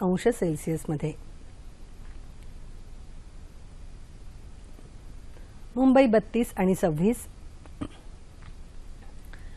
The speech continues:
नागपूर बत्तीस आणि चोवीस, पुणे एकोणतीस आणि बावीस,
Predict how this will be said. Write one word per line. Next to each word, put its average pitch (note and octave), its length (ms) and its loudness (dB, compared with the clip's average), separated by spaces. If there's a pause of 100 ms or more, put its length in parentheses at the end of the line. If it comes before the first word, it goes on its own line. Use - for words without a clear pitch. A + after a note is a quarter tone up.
(200)
नागपूर C4 360 8
बत्तीस A#3 440 4
आणि A3+ 180 6
चोवीस, G#3+ 380 4 (1900)
पुणे C#4+ 260 10
एकोणतीस A#3+ 500 6
आणि G#3 160 4
बावीस, G3 400 6